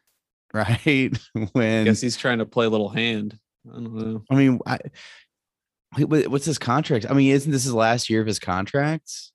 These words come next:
Speaker 1: Isn't he gonna be Gonski next year? I thought that was the
Speaker 2: I think,
Speaker 1: case.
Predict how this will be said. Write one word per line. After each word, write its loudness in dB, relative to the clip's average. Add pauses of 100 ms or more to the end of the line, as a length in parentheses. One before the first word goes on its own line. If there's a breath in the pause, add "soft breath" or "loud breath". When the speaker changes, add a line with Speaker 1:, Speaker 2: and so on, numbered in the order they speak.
(180)
Speaker 1:
Isn't 2
he 4
gonna 2
be 2
Gonski -2
next -4
year? -4
I -10
thought -4
that -2
was -6
the -12
Speaker 2:
I -4
think, -8
Speaker 1:
case. -2